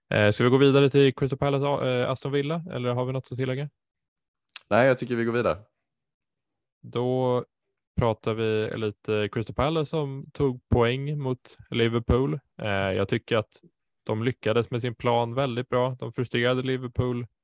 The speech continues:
Speaker 1: stod lågt med sin fembackslinje som de vanligtvis inte spelar, och sen så satte de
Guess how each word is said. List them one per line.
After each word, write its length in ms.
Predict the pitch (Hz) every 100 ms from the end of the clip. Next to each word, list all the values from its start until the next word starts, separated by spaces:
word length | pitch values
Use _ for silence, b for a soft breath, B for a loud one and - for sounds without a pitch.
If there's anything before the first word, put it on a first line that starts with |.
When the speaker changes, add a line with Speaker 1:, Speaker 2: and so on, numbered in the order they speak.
| _ _
Speaker 1:
stod 440 | _ - 123 120 120
lågt 500 | 117 120 117 - -
med 140 | 110
sin 160 | 113 107
fembackslinje 840 | 127 110 107 104 - 117 120 123
som 220 | 117 117
de 400 | 110 110 107 107 107
vanligtvis 420 | 107 104 110 107
inte 260 | 107 -
spelar, 420 | 104 113 107 110 113
och 140 | 107
sen 180 | 104 104
så 140 | 107
satte 280 | 107 104 -
de 260 | 110 104